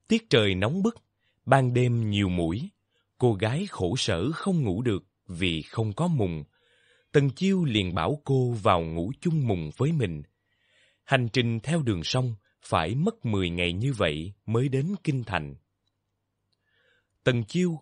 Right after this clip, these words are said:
gửi cô gái cho bà chủ quán trọ, rồi tự mình mang thư của người bạn họ Đặng đến cho vị đại nhân kia. Ông ta dò hỏi, "Anh đi như thế, có người nhà cùng đi chăng?"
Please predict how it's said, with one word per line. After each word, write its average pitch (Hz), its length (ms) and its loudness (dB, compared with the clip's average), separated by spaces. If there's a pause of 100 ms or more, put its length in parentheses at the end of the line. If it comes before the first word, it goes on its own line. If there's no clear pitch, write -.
gửi 92 380 -2
cô 120 160 0
gái 117 420 -2
cho 139 120 -2
bà 90 200 2
chủ 87 300 -4
quán 147 260 -2
trọ, 82 360 0 (420)
rồi 113 320 2
tự 90 160 2
mình 95 420 -2
mang 143 180 0
thư 147 260 0
của 131 100 -2
người 101 240 0
bạn 80 300 -2
họ 87 220 -6
Đặng 82 400 -6 (160)
đến 117 360 -2
cho 117 140 -2
vị 78 260 -2
đại 80 240 -4
nhân 98 260 -4
kia. 98 320 -8 (800)
Ông 104 200 0
ta 92 260 -2
dò 78 300 -4
hỏi, 82 420 -6 (1160)
"Anh 107 300 0
đi 107 100 2
như 107 180 0
thế, 131 320 0 (380)
có 208 100 2
người 131 200 4
nhà 98 340 4
cùng 110 200 -2
đi 156 160 0
chăng?" 170 260 -4